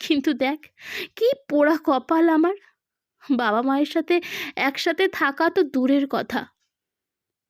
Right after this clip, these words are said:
ওদেরকে ছেড়ে যাওয়ার সৌভাগ্য আমার হলো না।" ফেরার পথে সারাটা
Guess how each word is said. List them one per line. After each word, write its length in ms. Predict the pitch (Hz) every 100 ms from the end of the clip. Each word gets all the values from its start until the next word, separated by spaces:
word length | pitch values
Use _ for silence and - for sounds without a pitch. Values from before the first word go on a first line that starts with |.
| _ _ _ _ _
ওদেরকে 540 | 254 233 233 254 277 285 - - - _ _ _
ছেড়ে 480 | - 294 262 302 339
যাওয়ার 380 | 339 330 349 349
সৌভাগ্য 1000 | - - 277 285 349 349 381 302 269 - _ _
আমার 260 | 254 240
হলো 280 | 254 208 185
না।" 180 | 202 233 - _ _ _ _ _ _ _ _ _ _
ফেরার 300 | - 262 277
পথে 400 | 320 381 381 440 - - -
সারাটা 540 | - 370 349 359 359